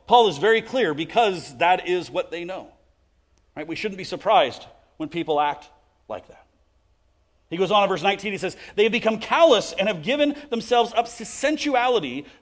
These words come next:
greedy to practice every kind of impurity." Paul says that this hardened their heart, and it created a callousness. And, and the Greek word there for callousness means to feel no pain.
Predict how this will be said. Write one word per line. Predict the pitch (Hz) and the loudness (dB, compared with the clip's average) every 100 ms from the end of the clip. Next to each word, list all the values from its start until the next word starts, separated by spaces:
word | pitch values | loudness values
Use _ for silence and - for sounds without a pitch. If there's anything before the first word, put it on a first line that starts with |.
| 127 | -10
greedy | 185 285 262 | -4 -2 -4
to | 202 | -6
practice | - 202 180 180 - | -4 -4 -4 -10 -6
every | 208 220 208 | -6 -8 -14
kind | - 196 190 170 | -14 -12 -12 -12
of | |
impurity." | 156 147 202 117 - _ _ _ _ _ _ _ _ _ _ _ _ _ _ | -12 -12 -12 -12 -16 _ _ _ _ _ _ _ _ _ _ _ _ _ _
Paul | 254 | 4
says | 247 247 | 4 0
that | 214 | -2
this | 233 | -4
hardened | - 226 285 302 269 | -4 2 4 4 0
their | 226 170 | 0 -2
heart, | - 262 254 160 - - | -6 -2 -2 -2 -8 -14
and | 190 | -12
it | 214 | -10
created | - 240 214 | -6 -6 -6
a | |
callousness. | - - 269 247 - - - | -10 -8 -6 -6 -8 -16 -14
And, | 165 - - | -14 -12 -6
and | 220 | -4
the | |
Greek | 196 294 269 | -2 -2 -2
word | 262 | 0
there | 240 | 0
for | 214 | 0
callousness | - 254 269 - 185 214 | -4 0 2 0 -8 -8
means | 208 | -10
to | - 190 | -10 -12
feel | _ 269 277 | _ -6 -4
no | 240 226 214 | -4 -2 -2
pain. | - 214 190 104 82 | -4 -10 -10 -12 -14